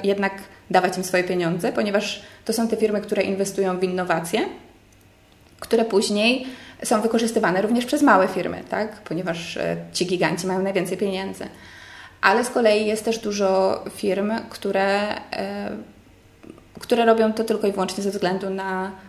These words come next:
na fakt, że po pierwsze mogą te produkty sprzedać trochę drożej, a po drugie, że mogą, e,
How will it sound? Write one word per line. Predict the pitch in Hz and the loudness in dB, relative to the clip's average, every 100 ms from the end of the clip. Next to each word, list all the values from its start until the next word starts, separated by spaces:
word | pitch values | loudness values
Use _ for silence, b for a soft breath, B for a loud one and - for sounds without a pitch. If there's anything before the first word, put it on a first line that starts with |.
| B B B B - - - | B B B B -20 -20 -8
na | 190 190 | -2 0
fakt, | 220 202 - | 2 0 0
że | 202 | 0
po | 208 | 0
pierwsze | 214 226 226 214 | 4 4 4 0
mogą | 202 202 | 0 0
te | 202 | 0
produkty | 202 190 180 190 | -2 -4 -4 -6
sprzedać | 180 196 190 | -4 -4 -4
trochę | 208 196 | -4 -2
drożej, | - 175 208 226 | -2 -2 2 2
a | 214 | 2
po | 220 | 0
drugie, | 208 214 214 | -2 0 -2
że | 208 | -2
mogą, | 196 196 190 190 | -4 -2 -2 -2
e, | 202 202 196 202 202 202 - | -4 -4 -4 -2 -4 -4 -6